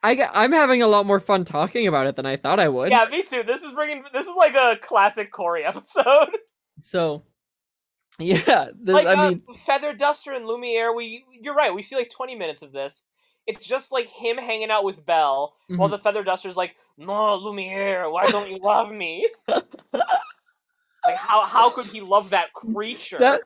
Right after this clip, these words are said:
Speaker 1: that was a little bit of, like, I felt Igor a little bit,
Speaker 2: <laughs>
Speaker 1: Ren. "Master."
Speaker 2: Master.
Speaker 1: "Lumiere, why don't you love me?" <laughs> Yeah.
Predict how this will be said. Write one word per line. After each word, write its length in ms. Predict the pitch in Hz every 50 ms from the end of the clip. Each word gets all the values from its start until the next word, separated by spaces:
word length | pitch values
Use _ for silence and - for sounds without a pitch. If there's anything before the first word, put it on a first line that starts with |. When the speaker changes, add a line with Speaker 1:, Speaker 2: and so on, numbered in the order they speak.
| _ _ _ -
Speaker 1:
that 140 | 233 254
was 100 | 302 339
a 60 | 320 277
little 220 | 269 269 277 262
bit 120 | 240 269
of, 160 | 254 220 190 - -
like, 260 | - 185 175 165 - - -
I 120 | 170 190
felt 240 | 185 196 185 - -
Igor 560 | - 185 185 165 170 156 147 143 156 202 214 -
a 60 | -
little 220 | 175 180 175 170 165
bit, 220 | 165 151 147 -
Speaker 2:
<laughs> 1160 | 143 294 - - - - - - - _ _ _ _ _ _ _ _ _ _ _ _ _ -
Speaker 1:
Ren. 80 | - 151 - _ -
"Master." 920 | 156 156 170 175 202 220 220 - - - 175 - - - - 131 - 180 160 - - _ _ - - - _ _ _ _
Speaker 2:
Master. 1040 | 117 135 160 165 180 185 185 185 190 - - - - - 185 165 226 208 202 427 508 539 - _ _ _ _ _ -
Speaker 1:
"Lumiere, 680 | 196 202 214 220 240 233 214 196 180 170 156 156 - 127
why 220 | 175 214 220 208
don't 240 | 208 196 202 196 185 214
you 80 | 226
love 380 | 233 247 254 254 233 226 202 180
me?" 240 | 170 180 180 196 165 -
<laughs> 40 | - - - _ _ _ _ _ _ _ _ _ _ _ _ _ _ _ -
Yeah. 460 | 233 269 285 240 214 208 - 214 196